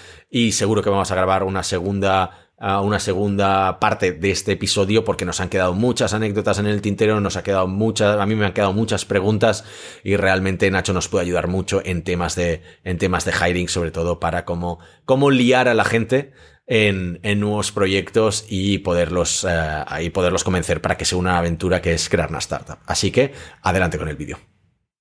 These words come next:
Nacho, bienvenido al show, ¿cómo estás? Bienvenido a Life on Mars.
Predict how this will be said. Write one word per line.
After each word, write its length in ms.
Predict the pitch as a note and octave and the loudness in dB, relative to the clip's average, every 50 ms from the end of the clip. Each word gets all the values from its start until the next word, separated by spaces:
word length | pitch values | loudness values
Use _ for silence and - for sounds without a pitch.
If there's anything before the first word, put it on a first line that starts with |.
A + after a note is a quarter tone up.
| _ _ _ _ _ _ _ _ _ _ _ _ _ _ _ _ _ _ _ _ _ _ _ _ _ - | _ _ _ _ _ _ _ _ _ _ _ _ _ _ _ _ _ _ _ _ _ _ _ _ _ 0
Nacho, 340 | D#3 G3 F#3+ G3+ G#3 F#3 D3+ | 0 2 2 4 4 4 4
bienvenido 400 | D3+ D3 D3+ D#3 F3 F3+ F3+ F3+ | 4 2 2 2 4 4 4 4
al 100 | E3 - | 2 2
show, 220 | - F3+ F3 D3 | 2 2 4 4
¿cómo 160 | F3 E3 F3 | 2 0 0
estás? 260 | E3 - F3 D#3+ C#3+ | 0 2 2 2 2
Bienvenido 300 | B2 C3 C#3 D3 D3+ D3+ | 0 -2 0 0 2 2
a 20 | D3 | 4
Life 180 | D3 C3+ A#2 | 2 2 2
on 80 | C#3+ C3 | 0 2
Mars. 360 | C3 A#2 G#2 - - - - | 2 2 0 0 -4 -10 -14